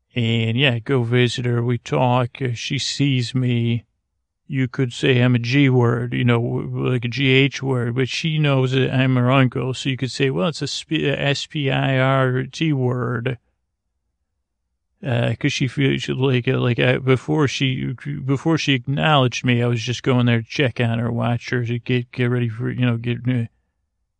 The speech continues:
you know, that she would fall asleep good. And plus, I missed her. I was homesick. We get homesick up here, or at least I do.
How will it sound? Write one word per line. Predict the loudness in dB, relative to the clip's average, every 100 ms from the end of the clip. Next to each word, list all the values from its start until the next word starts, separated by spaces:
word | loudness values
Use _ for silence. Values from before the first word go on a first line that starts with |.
| -4
you | -2
know, | 0
that | -2
she | -2
would | -2 -2
fall | -4 -2 -2
asleep | -4 0 2 2 0
good. | -4 -2
And | -4 -6 -2
plus, | 0 2
I | 4
missed | 6 4 2
her. | -2
I | -2
was | -2
homesick. | 2 4 4 2 -8 -8 -4
We | 2
get | 4
homesick | 6 6 4 0 -4 -4
up | -2
here, | -2 -2 -2
or | 0
at | 2
least | 0 0 -2
I | 2 2
do. | 2 -2 -4 -12